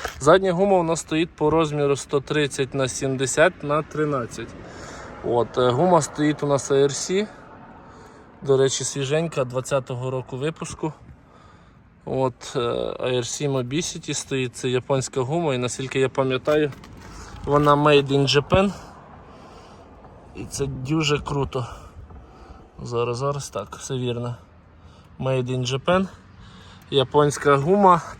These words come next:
по протектору. Ну, відсотків шістдесят залишилось, можна кататися ще рочки два як мінімум. От,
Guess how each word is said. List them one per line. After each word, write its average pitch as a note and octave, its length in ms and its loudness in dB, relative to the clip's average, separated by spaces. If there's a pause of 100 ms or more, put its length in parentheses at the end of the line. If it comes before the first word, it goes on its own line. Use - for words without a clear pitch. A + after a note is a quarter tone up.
по D3 160 4
протектору. D#3 720 2 (1080)
Ну, E3+ 100 -2
відсотків D3 760 4
шістдесят C#3 640 0
залишилось, D#3 680 0
можна C#3 280 -2
кататися C3+ 520 -2
ще C3 180 -6
рочки C3 340 -4
два B2+ 200 -4
як B2 180 -6
мінімум. D#3 440 -4 (920)
От, - 140 -6